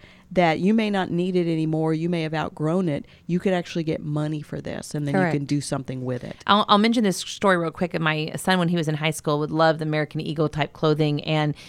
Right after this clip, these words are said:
Speaker 2: he would not wear it out before he outgrew it. So what we ended up doing, even though I bought the clothes for him, in order to get him to give them up and to be more consistent with that, we would take him to a consignment shop where he would get the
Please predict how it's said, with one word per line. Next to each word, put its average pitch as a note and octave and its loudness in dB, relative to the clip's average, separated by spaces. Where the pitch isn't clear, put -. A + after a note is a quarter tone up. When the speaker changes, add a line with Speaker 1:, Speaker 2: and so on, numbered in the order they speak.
Speaker 2:
he - -4
would F#3 4
not E3 2
wear E3 2
it D#3 4
out D3+ 6
before D3 -2
he D3 0
outgrew C#3+ 0
it. - -10
So F#3+ 8
what F3 8
we F3 4
ended E3+ 2
up D3+ 0
doing, F3 2
even E3 0
though D#3+ 2
I D#3 4
bought D3+ 0
the D3+ -6
clothes G#3+ 2
for D#3+ -4
him, C#3+ -2
in D3+ -2
order E3 2
to - -8
get D3+ 0
him D3+ 0
to D3 -2
give D3 0
them D3 0
up D3 0
and D3 -2
to D3 -2
be D3 0
more C#3+ 0
consistent C#3+ -4
with C#3 -2
that, C3+ -2
we E3 0
would E3 2
take E3 0
him D3+ 2
to D3 0
a C#3 -2
consignment D#3 0
shop C#3+ 0
where C#3+ -4
he G3+ -4
would E3 0
get - -4
the D#3+ -6